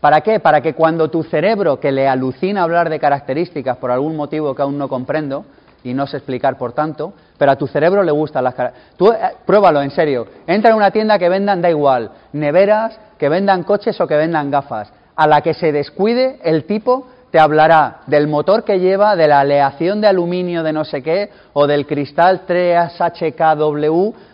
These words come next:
para que no te dé el brillo del sol. ¿Sí o no? Te, te, te hablan de la característica, es como que nos sale en resorte, en piloto automático.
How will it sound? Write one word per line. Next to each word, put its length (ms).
para 240
que 140
no 180
te 140
dé 80
el 100
brillo 300
del 140
sol. 400
¿Sí 180
o 80
no? 180
Te, 140
te, 220
te 200
hablan 320
de 80
la 80
característica, 680
es 60
como 200
que 100
nos 160
sale 220
en 100
resorte, 400
en 80
piloto 300
automático. 640